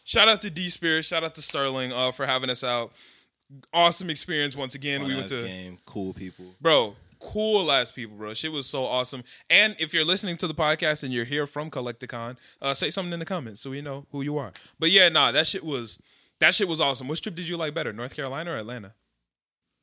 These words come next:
Speaker 2: Uh, they're both, they were both really cool in different ways.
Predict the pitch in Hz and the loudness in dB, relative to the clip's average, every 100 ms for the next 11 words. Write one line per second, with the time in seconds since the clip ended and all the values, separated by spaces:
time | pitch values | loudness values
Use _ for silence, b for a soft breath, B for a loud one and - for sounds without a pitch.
0 | _ _ _ _ _ 113 123 127 123 123 | _ _ _ _ _ -10 -6 -4 -4 -6
1 | 120 175 120 82 95 92 90 - - - | -6 -8 -10 -12 -10 -8 -12 -18 -20 -8
2 | 151 180 110 98 92 87 - 95 90 85 | -6 -4 -4 -6 -8 -12 -10 -10 -10 -12
3 | 85 87 82 80 85 85 - | -14 -14 -14 -12 -14 -14 -16